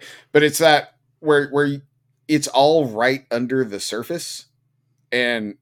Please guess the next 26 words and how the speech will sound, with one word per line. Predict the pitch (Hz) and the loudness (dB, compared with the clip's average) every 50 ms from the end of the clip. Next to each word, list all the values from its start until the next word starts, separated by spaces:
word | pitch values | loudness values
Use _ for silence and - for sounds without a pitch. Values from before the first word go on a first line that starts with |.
| _ _ - | _ _ -8
it | 131 127 - | -6 -6 -6
can | - 131 120 | -6 -6 -6
explode | 110 - - - - 110 113 117 127 135 127 | -6 -8 -10 -10 -6 -4 -2 0 0 0 0
at | 120 101 - _ _ - | -2 -4 -8 _ _ -10
any | 117 120 120 131 131 123 | -8 -6 -4 -4 -4 -4
time. | - - 113 107 117 127 135 147 160 170 - _ _ - | -4 -8 -8 -6 -6 -4 -4 -4 -6 -8 -12 _ _ -4
And | 131 131 131 127 | -2 -2 0 -2
it's, | 131 131 127 - - - | -2 -4 -4 -6 -6 -6
it, | 170 165 - _ _ - - - _ | -6 -6 -6 _ _ -20 -20 -18 _
when | 147 156 170 | -2 0 0
you | 165 151 143 | 0 0 -2
first | - - 180 196 214 214 - - | -2 2 4 4 4 4 2 -2
see | - 147 127 98 | -2 -2 -2 -4
it, | 76 - - _ _ _ _ _ _ _ _ - | -6 -10 -14 _ _ _ _ _ _ _ _ -8
when | 123 123 120 | -6 -4 -4
they | 117 110 | -4 -6
fix | - - 151 160 156 - - - - - _ _ | -2 0 0 0 0 0 -4 -4 -6 -8 _ _
the, | 139 127 135 131 127 127 | -8 -4 -2 0 0 0
uh, | 120 117 110 107 104 101 95 90 85 - _ _ _ _ _ _ _ _ _ _ | 2 0 0 0 -2 -2 -4 -6 -8 -10 _ _ _ _ _ _ _ _ _ _
the | 113 113 | -8 -6
multiversal | 113 117 117 113 - 117 95 104 107 101 110 98 82 | -4 -4 -4 -4 -6 -8 -6 -6 -6 -6 -8 -10 -8
drive | 95 90 85 78 71 71 67 58 - _ _ _ _ _ _ _ _ _ _ _ _ _ _ _ _ - | -8 -8 -6 -6 -8 -8 -10 -12 -14 _ _ _ _ _ _ _ _ _ _ _ _ _ _ _ _ -12
for | 120 | -10
the | 110 104 | -10 -8
first | - - 117 107 101 - | -8 -6 -8 -8 -6 -6
time, | 113 104 101 90 82 73 78 | -6 -6 -4 -6 -8 -10 -12